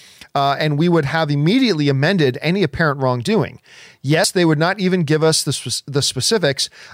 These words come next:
I'd like to take action and get my work back, but I'm just very disheartened. I spend hours of time just trying to make good, wholesome content. Thanks." Luke, um,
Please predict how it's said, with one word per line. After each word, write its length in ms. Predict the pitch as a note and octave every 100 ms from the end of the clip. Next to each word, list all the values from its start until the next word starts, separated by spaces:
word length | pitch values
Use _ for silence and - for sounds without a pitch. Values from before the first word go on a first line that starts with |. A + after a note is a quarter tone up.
| -
I'd 140 | C#3
like 200 | F3+ A3+
to 140 | -
take 240 | F#3 F#3 D#3+
action 440 | F3 A#3+ - E3 C#3+
and 120 | C3+
get 140 | D#3
my 140 | D#3 C#3
work 320 | B2 F#3+ -
back, 320 | C#3+ B2 B2 - _ _
but 100 | D#3
I'm 140 | D3+
just 220 | C#3+ G3 D#3
very 240 | F3+ F3
disheartened. 640 | C#3+ B2+ - F3+ D3+ D3 - - _ -
I 80 |
spend 280 | D3+ - F3
hours 300 | D#3+ F#3 G#3+
of 80 | A3
time 300 | - E3+ D#3+
just 180 | D3+ -
trying 200 | E3+ E3
to 100 | D3+
make 200 | D3+ C#3
good, 180 | C#3+ C3+
wholesome 360 | D3+ D3 -
content. 540 | C3 - D#3 D3 C3+ B2+
Thanks." 420 | C3 A#2 G#2 - - - - - - -
Luke, 360 | D#3+ A3+ A3 - - -
um, 400 | D#3 D#3+ D#3+ D#3+